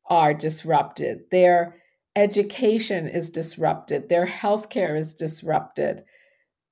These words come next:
Just their physical security is disrupted. Many children move from one placement to another. And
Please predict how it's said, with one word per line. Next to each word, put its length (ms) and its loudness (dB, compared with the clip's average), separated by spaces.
Just 180 0
their 160 6
physical 600 0
security 1080 2
is 160 2
disrupted. 640 0
Many 260 0
children 560 0
move 320 2
from 440 -2
one 360 2
placement 540 0
to 160 -2
another. 640 0
And 600 2